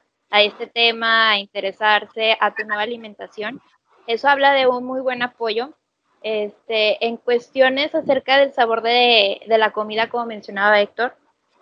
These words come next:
eh, hubo un tiempo que enfrente de mi casa había un local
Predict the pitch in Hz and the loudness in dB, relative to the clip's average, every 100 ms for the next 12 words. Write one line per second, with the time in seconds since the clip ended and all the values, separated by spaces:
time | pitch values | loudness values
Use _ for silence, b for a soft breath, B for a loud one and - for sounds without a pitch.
0 | - 220 220 220 247 294 320 302 285 294 | 2 6 8 8 8 6 2 -2 -2 -4
1 | 302 277 262 247 247 262 262 240 - 226 | -2 -2 0 0 2 4 4 0 0 0
2 | 220 208 208 - _ 220 220 226 220 226 | 2 0 -2 -6 _ 0 0 2 4 6
3 | 226 226 - 226 226 220 220 226 233 233 | 6 4 -2 -8 -8 -8 -10 -14 -12 -8
4 | 226 - 214 208 | -6 -2 -2 -2